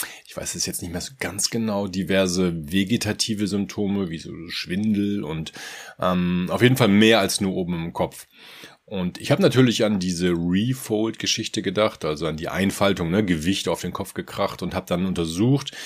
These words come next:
im Sitzen, wenn sie den Kopf gedreht hat, war das schmerzhaft und mit etwas Kompression von oben, also ich hab die Hände raufgelegt und ich sag mal so fünf, sechs, sieben Kilo komprimiert,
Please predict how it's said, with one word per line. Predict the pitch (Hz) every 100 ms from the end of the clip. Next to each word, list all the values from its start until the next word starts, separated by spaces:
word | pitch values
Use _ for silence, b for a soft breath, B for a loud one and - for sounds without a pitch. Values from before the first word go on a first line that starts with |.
| B B
im | 95 90
Sitzen, | 85 123 - - 117 104
wenn | 92
sie | 85
den | 87
Kopf | 92 -
gedreht | 78 87 110 -
hat, | 101 - 90
war | 85
das | -
schmerzhaft | 101 110 - - 120 -
und | 92
mit | 90
etwas | 90 95 85
Kompression | - 95 85 - 131 156
von | 151 110
oben, | 123 117 123
also | 95 80
ich | 87
hab | -
die | 82
Hände | 107 104
raufgelegt | 98 - 92 95 90
und | 82 76 -
ich | -
sag | -
mal | - 71
so | 85 78
fünf, | 71 87 -
sechs, | - 78
sieben | 87 87
Kilo | - 90 90 98
komprimiert, | - 90 92 98